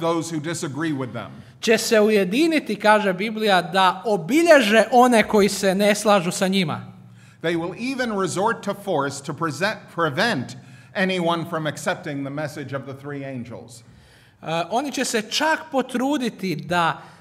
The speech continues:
Speaker 2: spriječe ljude koji još ne znaju poruku trojice anđela da ju prihvate i da ju čuju.
Speaker 1: We understand that the worship of the beast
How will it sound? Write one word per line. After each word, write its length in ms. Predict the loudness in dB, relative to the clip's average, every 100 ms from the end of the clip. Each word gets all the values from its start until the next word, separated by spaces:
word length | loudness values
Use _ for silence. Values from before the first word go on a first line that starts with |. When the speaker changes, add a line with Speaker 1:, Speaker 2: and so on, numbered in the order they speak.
| -16
Speaker 2:
spriječe 880 | -12 -8 -4 -2 0 -2 0 0 0
ljude 640 | -2 0 2 2 2 0
koji 180 | 0 -2
još 200 | -2 -2
ne 200 | 0 0
znaju 260 | 2 0 0
poruku 340 | 0 0 -2
trojice 340 | -4 -4 -2 -2
anđela 360 | -2 -2 -4
da 140 | -2 -2
ju 120 | -4
prihvate 520 | -6 -6 -6 -6 -10 -16 -20 _ -14
i 100 | -6
da 80 | -6
ju 100 | -6
čuju. 320 | -6 -6 -8 -12 -20 -20 -20 -20 -20 -20 _ _ _ _ _ -20 -20 -20 _ _ _ _ _ _ _ _ _ _ -4
Speaker 1:
We 160 | 0
understand 600 | 0 0 -2 -2 -2 0
that 120 | -2 -4
the 80 |
worship 420 | -4 -2 -4 -4 -6
of 140 | -6
the 80 | -8
beast 440 | -6 -6 -8 -12